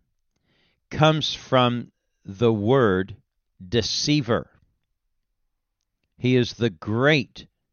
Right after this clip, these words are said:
deceiver. Now, folks, doesn't that tell you a lot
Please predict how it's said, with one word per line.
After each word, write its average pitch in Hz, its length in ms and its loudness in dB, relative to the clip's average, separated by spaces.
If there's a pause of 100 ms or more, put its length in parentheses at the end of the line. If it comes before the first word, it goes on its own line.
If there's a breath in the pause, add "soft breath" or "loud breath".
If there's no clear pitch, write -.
(320)
deceiver. 110 680 -2 (1500)
Now, 95 120 -4
folks, 120 320 -2
doesn't 110 360 -2
that 107 300 -2
tell 107 180 -2
you 98 180 0
a - 20 -2
lot 95 300 -2